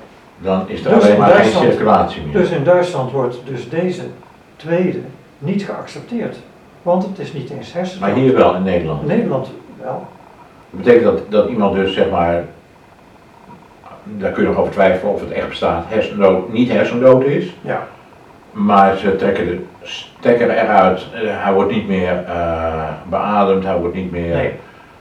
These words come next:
Speaker 1: eh, gecontroleerd
Speaker 2: Hart staat
Speaker 1: en dan
Speaker 2: aan.
Speaker 1: gaat het hart stilstaan.
Speaker 2: Het hart staat stil, dan zetten ze de klok stil, eh, zetten ze aan en ze wachten dan vijf minuten in Nederland. En daarna moet de familie opzij en dan krijg je dit.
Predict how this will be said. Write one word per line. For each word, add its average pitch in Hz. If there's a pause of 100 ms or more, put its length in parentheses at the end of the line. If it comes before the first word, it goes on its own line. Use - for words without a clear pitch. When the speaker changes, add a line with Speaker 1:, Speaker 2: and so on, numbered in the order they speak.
(220)
Speaker 1:
eh, 85
gecontroleerd 110
Speaker 2:
Hart -
staat 117
Speaker 1:
en 107
dan -
Speaker 2:
aan. -
Speaker 1:
gaat -
het -
hart 101
stilstaan. 135
Speaker 2:
Het -
hart -
staat -
stil, 226 (220)
dan 147
zetten 135
ze -
de 120
klok -
stil, - (500)
eh, 120
zetten -
ze 147
aan 120 (260)
en 131
ze 127
wachten -
dan 135
vijf 135
minuten 143
in 165
Nederland. 165 (880)
En 147
daarna 139
moet 147
de -
familie 135
opzij 151
en 139
dan 135
krijg 131
je -
dit. -